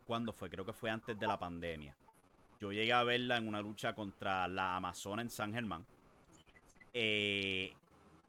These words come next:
el público claramente la desconocía, pero simplemente con, eh, el entorno que dio dentro de ese cuadrilátero, agarró ese público. Y después volvió a hacerlo en un show del awe en Ponce. Creo que ella estaba enfrentando a Roxy, si no me equivoco.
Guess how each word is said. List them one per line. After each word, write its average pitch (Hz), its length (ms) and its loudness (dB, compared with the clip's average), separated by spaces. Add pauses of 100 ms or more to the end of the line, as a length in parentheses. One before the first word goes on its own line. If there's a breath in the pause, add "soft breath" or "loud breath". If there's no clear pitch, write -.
(320)
el 117 120 -4
público 151 540 0
claramente 139 500 4
la 131 120 6
desconocía, 123 640 -2 (1000)
pero 139 180 2
simplemente 156 640 0
con, 127 220 0
eh, 110 320 2
el 113 60 4
entorno 123 460 2
que 156 140 6
dio 160 120 6
dentro 156 260 4
de 151 40 2
ese 151 160 0
cuadrilátero, 143 720 4 (720)
agarró 113 420 -2
ese 110 200 -4
público. 71 360 -14 (840)
Y 135 100 0
después 147 400 2
volvió 127 400 2
a 151 60 6
hacerlo 165 580 4
en 127 160 0
un 131 120 -2
show 147 280 2
del 135 160 6
awe 143 420 6
en 113 120 -2
Ponce. 143 680 0
Creo 113 200 -2
que 117 120 -2
ella 135 140 0
estaba 131 180 0
enfrentando 127 1040 0
a 104 240 2
Roxy, 120 600 2
si - 160 -6
no 104 80 -2
me 110 80 -2
equivoco. 110 560 -4